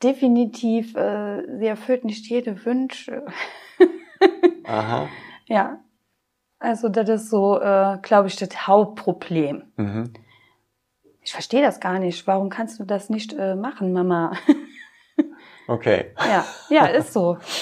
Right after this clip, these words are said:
Speaker 1: Ich hätte gerne, äh, Turnschuhe für hundertneunzig Euro.
Speaker 2: Ach, guck mal, das sind
Speaker 1: So.
Speaker 2: die Ansprüche,
Speaker 1: Ja.
Speaker 2: wenn du die nicht erfüllst, dann so hier, der
Speaker 1: I-
Speaker 2: Mama.
Speaker 1: Ja, genau. Weil, weil sie
Speaker 2: <laughs>
Speaker 1: wissen, Papa,
Speaker 2: Mhm.
Speaker 1: wir, wenn die Wünsche haben, dann gehen sie zu Papa.
Speaker 2: Ach, guck
Speaker 1: <laughs>
Speaker 2: an.
Speaker 1: Aber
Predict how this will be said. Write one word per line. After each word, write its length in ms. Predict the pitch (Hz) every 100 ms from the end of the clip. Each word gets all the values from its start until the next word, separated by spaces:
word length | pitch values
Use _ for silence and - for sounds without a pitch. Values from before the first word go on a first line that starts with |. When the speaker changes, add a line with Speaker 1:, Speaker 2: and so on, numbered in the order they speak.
| - - _ _
Speaker 1:
Ich 180 | - -
hätte 220 | 190 208
gerne, 580 | 190 202 214 226 233 226 -
äh, 300 | 240 240 233 233
Turnschuhe 560 | 330 349 - 196 180
für 500 | - 185 170 - - _ _ _ 220 -
hundertneunzig 720 | 247 202 160 190 190 - 190
Euro. 120 | - 190
Speaker 2:
Ach, 60 |
guck 100 | 175
mal, 100 | -
das 120 | 104 107
sind 100 | 156
Speaker 1:
So. 60 |
Speaker 2:
die 60 | 226
Ansprüche, 480 | 139 175 - 175 170
Speaker 1:
Ja. 80 | 147
Speaker 2:
wenn 80 |
du 40 | 143
die 120 | 147
nicht 100 | 151
erfüllst, 460 | 139 - 170 175 -
dann 120 | 143
so 140 | 139
hier, 280 | 127 123 127
der 180 | 127 127
Speaker 1:
I- 20 |
Speaker 2:
Mama. 480 | 113 127 135 147 143 _
Speaker 1:
Ja, 140 | 277 269
genau. 280 | 262 170 - - -
Weil, 200 | 247 -
weil 180 | 233 226
sie 100 | 233
Speaker 2:
<laughs> 0 |
Speaker 1:
wissen, 480 | 226 285 285 262 254 - -
Papa, 460 | 262 262 285 294 311 -
Speaker 2:
Mhm. 300 | 117 123 147
Speaker 1:
wir, 200 | 208 226
wenn 160 | 220 220
die 160 | 208 202
Wünsche 320 | 240 277 254
haben, 640 | 247 240 240 240 - - -
dann 160 | 202
gehen 200 | 196 196
sie 120 | 180 170
zu 140 | 196
Papa. 440 | - 165 - - -
Speaker 2:
Ach, 160 | - - - 262
guck 300 | 185 127 - -
Speaker 1:
<laughs> 60 |
Speaker 2:
an. 360 | 180 170 160 147
Speaker 1:
Aber 520 | 208 233 285 330 330